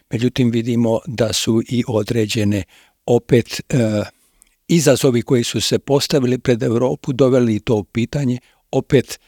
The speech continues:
se suočavamo s granicama na, <clears throat> e, prema Sloveniji, odnosno kontrolama na granicama. Ja se nadam ipak da će, e, Europa uspjeti prevladati te poteškoće koje se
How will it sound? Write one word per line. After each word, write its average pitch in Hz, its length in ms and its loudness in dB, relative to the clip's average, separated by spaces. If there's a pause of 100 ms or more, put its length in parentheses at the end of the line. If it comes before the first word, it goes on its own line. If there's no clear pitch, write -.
se - 200 -2
suočavamo 110 760 -2
s 92 60 -6
granicama 110 760 -2 (320)
na, 104 400 -4 (140)
<clears throat> 139 380 0
e, 101 440 -2 (560)
prema 104 380 0
Sloveniji, 120 680 2
odnosno 104 320 -2
kontrolama 120 760 2
na 117 140 -2
granicama. 117 640 0 (360)
Ja 113 140 0
se - 160 -4
nadam 110 440 -4
ipak 135 440 -6
da 110 340 -2
će, 110 400 -4 (380)
e, 107 200 0 (160)
Europa 117 480 0
uspjeti 110 520 -2
prevladati 104 840 -2
te 113 200 -2
poteškoće 107 800 -4
koje 95 420 -4
se 98 260 -6